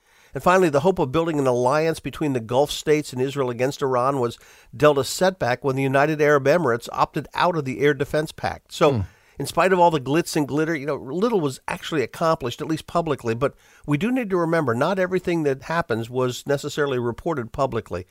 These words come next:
Speaker 2: Hmm.
Speaker 1: Uh, understandings could have been reached on a number of other areas, uh, that they simply don't want to make public. But what was reported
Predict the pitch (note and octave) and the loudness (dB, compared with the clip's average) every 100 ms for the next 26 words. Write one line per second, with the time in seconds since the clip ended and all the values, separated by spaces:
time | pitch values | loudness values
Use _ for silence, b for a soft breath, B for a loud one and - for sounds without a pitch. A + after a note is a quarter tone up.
0 | b B2+ F2+ - D3+ F3 F3 - E3+ E3 | b -6 -6 -2 0 0 0 0 0 0
1 | C#3+ - G#3 G#3 F#3+ D#3+ E3 - D#3 C#3 | -4 -2 2 2 2 0 -4 -4 -2 0
2 | B2+ C#3+ D#3+ D3 C3+ D3 D3 B2+ C3 C3 | 2 2 2 2 2 0 0 0 2 0
3 | B2+ - b b b E2+ A2+ B2 B2+ C3+ | -2 -8 b b b -2 0 0 0 0
4 | B2 - F#3 D3 A#2+ D3 - C#3+ C3+ C3 | 0 -2 0 0 2 2 2 0 2 2
5 | A#2 - C#3 G#2+ G2 - C#3 - b b | 0 -2 -2 0 -4 -2 -2 -2 b b
6 | D3 C#3+ C3 F#3 G#3 F#3+ - F#3+ F3+ | 0 0 2 2 2 0 0 0 -2